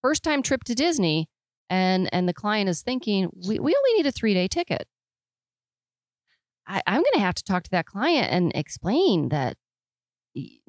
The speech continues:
"No, I don't think you want nine nights at Disney with a three-day ticket." Um,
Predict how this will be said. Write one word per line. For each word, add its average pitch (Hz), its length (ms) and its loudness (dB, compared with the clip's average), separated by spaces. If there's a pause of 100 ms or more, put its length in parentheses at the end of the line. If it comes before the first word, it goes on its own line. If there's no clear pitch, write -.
(260)
"No, 175 720 2
I 165 80 -6
don't 190 320 0
think 370 260 2
you 196 80 4
want 160 400 0
nine 180 320 4
nights 156 380 0
at 156 100 -2
Disney 170 340 2
with 160 200 0
a 156 40 -4
three-day 160 380 -2
ticket." - 400 -6 (1040)
Um, 156 580 2